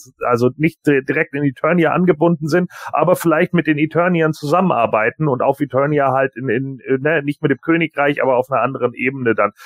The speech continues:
irgendwie mit denen noch zusammenarbeiten. Das finde ich eigentlich ganz gut,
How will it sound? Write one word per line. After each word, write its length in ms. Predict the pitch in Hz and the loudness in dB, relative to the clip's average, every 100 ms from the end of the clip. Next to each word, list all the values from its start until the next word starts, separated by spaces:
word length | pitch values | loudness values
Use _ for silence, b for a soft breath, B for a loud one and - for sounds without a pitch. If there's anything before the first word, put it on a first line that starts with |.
| B | B
irgendwie 320 | - 120 110 104 | -2 0 2 2
mit 180 | 101 | 2
denen 140 | 101 95 | 0 -2
noch 100 | 95 | -4
zusammenarbeiten. 640 | - 98 95 90 90 90 110 | -4 -2 0 0 0 -2 -2
Das 140 | 120 | -2
finde 200 | - 143 | 2 2
ich 100 | 127 | 2
eigentlich 320 | 117 131 120 | 0 0 0
ganz 240 | - 113 - | 2 0 0
gut, 240 | 135 165 | 2 2